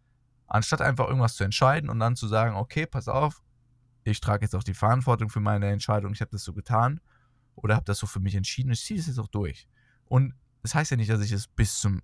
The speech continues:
Ultimum durchziehe und merke, ey, wenn's Schrott ist, ich mach's trotzdem weiter, sondern man kann ja dann die Entscheidung treffen, okay, jetzt geh ich den Weg. Aber diesen Moment zu, wirklich zu zelebrieren,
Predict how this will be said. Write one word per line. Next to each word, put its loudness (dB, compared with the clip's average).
Ultimum 8
durchziehe 2
und 4
merke, 4
ey, 2
wenn's -2
Schrott 0
ist, 0
ich -6
mach's 0
trotzdem -2
weiter, -2
sondern -2
man 2
kann 2
ja 4
dann 2
die 2
Entscheidung 0
treffen, -2
okay, -2
jetzt -6
geh 0
ich -4
den 0
Weg. -6
Aber 4
diesen 0
Moment 4
zu, -4
wirklich 0
zu 0
zelebrieren, 6